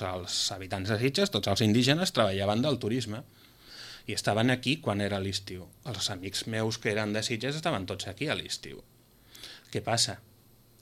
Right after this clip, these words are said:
Que de cop i volta, quan arriba l'estiu, els sitgetans fan vacances. Llavors hi ha un nucli, el nucli del nucli, dels sitgetans de tota la vida, que estan desconcertats.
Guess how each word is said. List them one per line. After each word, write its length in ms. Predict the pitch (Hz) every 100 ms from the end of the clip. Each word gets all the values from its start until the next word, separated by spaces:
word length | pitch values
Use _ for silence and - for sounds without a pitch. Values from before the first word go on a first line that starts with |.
| - -
Que 120 | 104
de 120 | 95 101
cop 160 | 104
i 60 | 113
volta, 460 | 127 147 139 165 202
quan 180 | - 95
arriba 300 | 92 98 104
l'estiu, 460 | 117 113 156 170 202 - -
els 180 | 113
sitgetans 460 | 113 107 104 104 -
fan 140 | 127 110
vacances. 600 | 95 87 87 151 180 - - _ _ _ _ _ - - - - -
Llavors 220 | 110 104
hi 40 | 120
ha 60 |
un 160 | 107 110
nucli, 380 | 131 139 123 120 110 -
el 160 | 107
nucli 300 | 127 139 143
del 240 | 127 113 127
nucli, 400 | 156 156 127 180 -
dels 300 | 131 90 -
sitgetans 420 | 107 98 104 107
de 80 | 113
tota 220 | 113 120
la 80 | 123
vida, 300 | 139 135 190 - - - - - - - - -
que 100 | 127 110
estan 300 | - 123 151 -
desconcertats. 880 | 127 127 110 110 101 92 - -